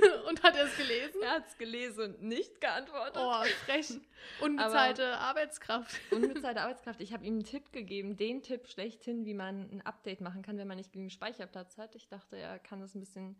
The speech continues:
Speaker 1: Hm.
Speaker 2: äh, mehr wertschätzen, aber anscheinend nicht. Ähm, ja, weil ich dachte, ich hab ja auch mal Tom,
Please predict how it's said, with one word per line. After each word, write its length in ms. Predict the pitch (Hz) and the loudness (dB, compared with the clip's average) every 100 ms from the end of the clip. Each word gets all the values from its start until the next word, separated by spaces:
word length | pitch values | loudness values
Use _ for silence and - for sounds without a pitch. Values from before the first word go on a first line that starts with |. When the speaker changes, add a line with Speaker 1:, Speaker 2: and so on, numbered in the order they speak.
| - | -12
Speaker 1:
Hm. 280 | 254 233 208 - | -8 -6 -8 -10
Speaker 2:
äh, 240 | 190 196 196 | -8 -6 -6
mehr 220 | 196 196 | -6 -4
wertschätzen, 640 | 208 254 - 190 190 220 | -4 -6 -8 -10 -8 -10
aber 340 | 180 185 185 - _ _ _ _ _ | -6 -6 -8 -14 _ _ _ _ _
anscheinend 540 | - 208 - 208 196 190 | -10 -8 -8 -8 -8 -6
nicht. 380 | 202 277 - - | -6 -6 -10 -8
Ähm, 540 | 202 214 214 220 220 226 _ _ _ _ _ _ _ - | -4 -2 -4 -6 -8 -10 _ _ _ _ _ _ _ -6
ja, 220 | 202 214 | -2 -2
weil 80 | 202 | -4
ich 80 | |
dachte, 240 | 202 208 196 | -4 -6 -6
ich 140 | 185 | -8
hab 80 | 202 | -6
ja 120 | 185 | -4
auch 40 | 190 | -4
mal 120 | 190 | -6
Tom, 340 | 196 185 180 | -6 -8 -8